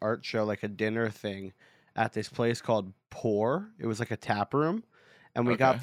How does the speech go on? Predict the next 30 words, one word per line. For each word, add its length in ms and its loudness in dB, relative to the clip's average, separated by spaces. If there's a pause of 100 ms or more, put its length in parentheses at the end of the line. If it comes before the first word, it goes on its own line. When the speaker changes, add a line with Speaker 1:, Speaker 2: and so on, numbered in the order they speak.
Speaker 1:
these 180 -4
wristbands 720 2
where 80 0
you 140 -2
scanned 840 2
sensors 580 2
on 100 0
the 80 -2
wall 640 2 (460)
with 280 0
Speaker 2:
Ooh. 60 0 (100)
Speaker 1:
taps 360 0
a-, 160 2
above 420 2
them 220 2 (320)
or 100 6
below 320 6
them. 300 2
Speaker 2:
Ooh. 480 0
Speaker 1:
And, 160 6
like, 180 4
that's 320 4
how 80 4
you 180 0
drank. 360 0 (800)
Speaker 2:
That's 380 2
actually 360 -4
really 240 -2
sick. 140 -4
Speaker 1:
Um, 460 6